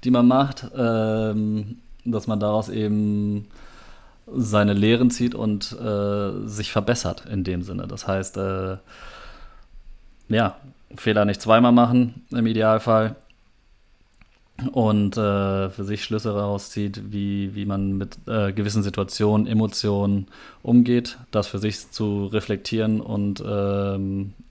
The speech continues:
in einen positiven, ähm, Einklang mit sich und den Gegebenheiten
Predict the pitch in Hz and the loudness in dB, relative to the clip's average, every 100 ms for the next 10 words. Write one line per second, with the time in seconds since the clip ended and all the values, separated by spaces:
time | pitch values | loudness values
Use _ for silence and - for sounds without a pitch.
0 | - - - 113 104 101 98 98 98 98 | -20 -20 -12 -4 -2 0 0 -2 -2 -4
1 | 107 98 98 98 - 117 107 101 107 98 | -4 -4 -4 -6 -6 -8 -6 -8 -8 -6
2 | 101 98 98 95 _ _ - - - - | -2 -2 -2 -6 _ _ -20 -20 -20 -16
3 | - 104 98 98 95 95 95 95 95 - | -6 -4 -4 -4 -4 -4 -4 -6 -8 -12
4 | - 107 107 98 95 92 - 98 - - | -6 -4 -2 -4 -4 -6 -6 -6 -8 -18
5 | _ - _ - 104 95 - - - _ | _ -20 _ -6 -4 -4 -6 -18 -20 _
6 | _ - 101 98 98 95 98 104 104 110 | _ -6 -4 -4 -4 -4 -4 -4 0 0
7 | 95 95 95 | 0 -4 -6